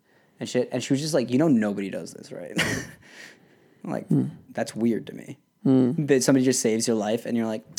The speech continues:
Speaker 1: "Okay, bye." <laughs> You know? So
Speaker 2: Men det må være, det må være ganske sjeldent også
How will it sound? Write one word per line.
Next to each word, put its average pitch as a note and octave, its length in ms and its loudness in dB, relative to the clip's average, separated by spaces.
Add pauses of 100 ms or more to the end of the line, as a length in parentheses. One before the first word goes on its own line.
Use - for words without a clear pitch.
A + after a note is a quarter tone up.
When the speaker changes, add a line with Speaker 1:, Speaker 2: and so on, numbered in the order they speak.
(480)
Speaker 1:
"Okay, B3 180 8
bye." G#3+ 500 8
<laughs> - 80 4
You C#4 760 10
know? C4 460 8 (1500)
So C3+ 320 2 (300)
Speaker 2:
Men D3 100 12
det D3+ 80 10
må C3+ 80 10
være, C3 520 10
det B2 100 8
må B2 180 8
være B2 160 6
ganske A2+ 240 2
sjeldent A#2+ 580 2
også - 360 0